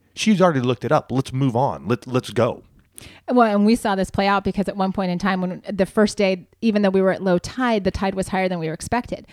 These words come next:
Speaker 1: Yes.
Speaker 2: And so we had to get up on streets, and we actually overshot because we were just, we were ac-,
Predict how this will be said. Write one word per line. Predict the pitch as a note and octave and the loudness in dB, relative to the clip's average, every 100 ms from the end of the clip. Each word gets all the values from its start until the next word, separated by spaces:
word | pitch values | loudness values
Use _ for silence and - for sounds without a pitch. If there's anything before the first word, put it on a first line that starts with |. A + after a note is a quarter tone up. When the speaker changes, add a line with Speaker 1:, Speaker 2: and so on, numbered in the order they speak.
| - | -4
Speaker 1:
Yes. | G#2 D#2+ - - | -2 -2 -6 -6
Speaker 2:
And | A#3 G3+ G3 | 0 0 2
so | - G3 F#3+ F#3 F3+ _ - | 2 4 4 2 0 _ -10
we | G#3 G#3 | 0 2
had | A3 F#3+ | 2 0
to | |
get | G3 F#3 | 0 0
up | F#3 | 0
on | G3+ | 0
streets, | G#3 - G3 F#3+ - - | 0 0 -2 -4 -6 -6
and | G#3 F3+ F3+ | -4 -2 -2
we | G3 G3 | 0 2
actually | F#3+ - F#3 | 2 0 0
overshot | F3 F3+ G#3 F3 C3 | 2 2 2 0 0
because | F3+ | -2
we | F#3 | 0
were | |
just, | F3+ - _ - | -2 -6 _ -4
we | G3+ G3 | 2 2
were | |
ac-, | F3 F#3+ | 2 -4